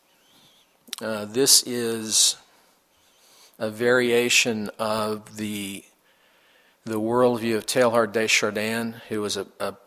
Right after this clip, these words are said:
Catholic priest who was a, an evolutionist. And he believed in what is called the omega point. And we're all moving toward an omega point.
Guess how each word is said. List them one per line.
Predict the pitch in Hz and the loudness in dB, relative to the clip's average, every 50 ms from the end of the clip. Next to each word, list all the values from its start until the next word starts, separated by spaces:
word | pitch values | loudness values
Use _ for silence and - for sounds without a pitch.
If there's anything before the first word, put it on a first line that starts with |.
| _ - | _ -2
Catholic | - 131 127 117 - 120 - - | 2 4 4 4 2 -2 -6 -6
priest | - - 131 123 123 123 - - - - | -4 -2 0 0 0 0 0 -2 -2 -2
who | 110 | -4
was | 107 104 | -4 -6
a, | 110 101 - - | -6 -6 -8 -10
an | 104 104 107 110 | -10 -8 -6 -4
evolutionist. | 120 113 107 104 113 113 - - - 78 - - - - - _ _ _ _ _ _ _ _ _ _ _ - | -4 -4 -4 -4 -4 -2 0 -2 -2 0 -2 -2 -2 -2 -6 _ _ _ _ _ _ _ _ _ _ _ -10
And | 110 107 104 101 | -8 -6 -6 -6
he | - - - 127 135 135 135 135 135 | -8 -6 -6 -4 -2 -2 -2 -4 -6
believed | - 127 110 113 110 113 110 113 113 110 104 | -8 -6 -4 -4 -4 -2 -4 -4 -6 -6 -6
in | 107 101 101 104 | -6 -6 -6 -4
what | 113 113 110 101 | -2 -2 0 -2
is | 104 101 - | -2 -2 -4
called | - - 120 117 110 | -2 -2 -4 -4 -2
the | 98 98 95 | -4 -6 -6
omega | - 104 104 107 110 113 104 107 | -6 -6 -4 -2 -2 -2 -2 -4
point. | 98 - - - 98 76 78 - - - _ _ _ _ _ _ _ _ _ _ _ - | -6 -8 -8 -10 -10 -10 -10 -12 -14 -20 _ _ _ _ _ _ _ _ _ _ _ -12
And | - 107 104 101 | -10 -8 -8 -6
we're | 101 101 101 - | -6 -6 -6 -2
all | - 110 117 120 127 131 131 131 131 131 | 0 0 2 2 2 4 4 4 4 4
moving | 123 120 120 113 117 113 110 | 2 0 -2 -2 -4 -6 -6
toward | - 117 117 113 | -2 -2 0 0
an | 107 104 | 0 -2
omega | 101 101 104 101 95 98 | -2 -4 -4 -4 -6 -8
point. | - - 98 85 82 - | -8 -10 -12 -12 -12 -14